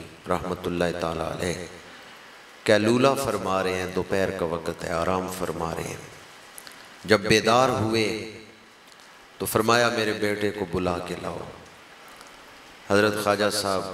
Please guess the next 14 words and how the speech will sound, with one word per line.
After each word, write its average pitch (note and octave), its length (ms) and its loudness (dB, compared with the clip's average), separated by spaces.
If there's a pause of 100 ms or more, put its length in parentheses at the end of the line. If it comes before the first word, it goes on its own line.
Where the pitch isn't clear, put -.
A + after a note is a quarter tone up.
(460)
شیخ - 280 -2
الاسلام F2+ 720 0
دوڑے F#2 220 2
دوڑے F2+ 320 0
اپنے F2+ 260 -4
والد F2 500 0
گرامی F2 340 0
کی F2 160 -8
خدمت E2+ 440 -2
میں D#2+ 120 -2
حاضر E2 320 2
ہوئے F2 240 0 (1300)
تو F#2 80 0
خواجہ A#2+ 340 6